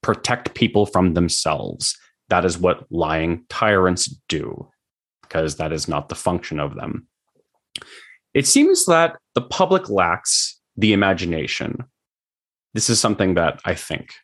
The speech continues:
um, could be happening, to appreciate what governments could do with precedents like this.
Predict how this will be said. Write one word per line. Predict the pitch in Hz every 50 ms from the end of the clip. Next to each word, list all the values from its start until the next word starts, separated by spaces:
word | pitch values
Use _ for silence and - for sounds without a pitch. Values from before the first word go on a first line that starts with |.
| _ _ _
um, | - 78 - - - -
could | - - 82 78
be | 80
happening, | 76 - 76 73 - - - - - - - - _ - - - - - _
to | - - 156
appreciate | 156 156 - 226 240 233 - - 226 208 202
what | 180 175 185 -
governments | 123 113 107 120 113 113 113 113 113 - - - - - _ _ _ _ _
could | - - 151 139 123
do | 104 127 180 214 135 80 - - -
with | 92 95 - - -
precedents | - 135 147 143 - 95 85 80 71 69 - -
like | - - - _
this. | - - - - - - -